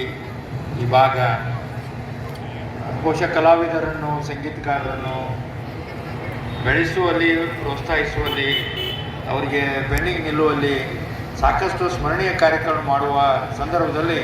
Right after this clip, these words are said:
ಇಲ್ಲಿ ಭಾಳ ಇಂಥ ಕಾರ್ಯಕ್ರಮಗಳನ್ನು ನೂರಾರು ವರ್ಷಗಳಿಂದ ಈ ಶ್ರೀಮಠದಲ್ಲಿ ನಡ್ಕೊಂಡು ಭಾಳಷ್ಟು ಪ್ರಾಧಿಕಾರಗಳು,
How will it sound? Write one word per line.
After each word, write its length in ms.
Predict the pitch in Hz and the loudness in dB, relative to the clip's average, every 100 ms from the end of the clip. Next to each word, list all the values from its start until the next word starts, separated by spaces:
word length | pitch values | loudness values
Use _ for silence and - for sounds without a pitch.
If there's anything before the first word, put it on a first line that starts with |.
| - - - - - - - - - | -2 -4 -4 -6 -6 -4 -4 -4 -2
ಇಲ್ಲಿ 140 | 151 147 | 0 6
ಭಾಳ 140 | 147 180 - | 8 8 4
ಇಂಥ 140 | - 175 170 | 2 2 2
ಕಾರ್ಯಕ್ರಮಗಳನ್ನು 760 | 160 156 165 156 156 151 147 131 127 - - - - | 2 0 -2 -2 -2 -2 0 -2 -2 -6 -6 -8 -4
ನೂರಾರು 380 | 139 165 185 185 180 | 2 6 8 6 2
ವರ್ಷಗಳಿಂದ 580 | 175 170 160 156 147 147 131 120 - - - - - 135 | 0 0 0 0 0 2 2 0 -6 -8 -8 -8 -6 -4
ಈ 40 | - | -2
ಶ್ರೀಮಠದಲ್ಲಿ 560 | 147 143 139 - 139 131 | -2 0 -2 -2 -2 -2
ನಡ್ಕೊಂಡು 420 | - 160 165 147 123 113 - - 120 | 0 2 2 2 0 -2 -4 -4 -2
ಭಾಳಷ್ಟು 400 | 135 170 156 175 156 135 123 - - - 151 | 0 0 0 2 2 2 0 -2 -4 -4 0
ಪ್ರಾಧಿಕಾರಗಳು, 720 | 151 151 151 139 135 131 | 0 0 0 -2 -2 -4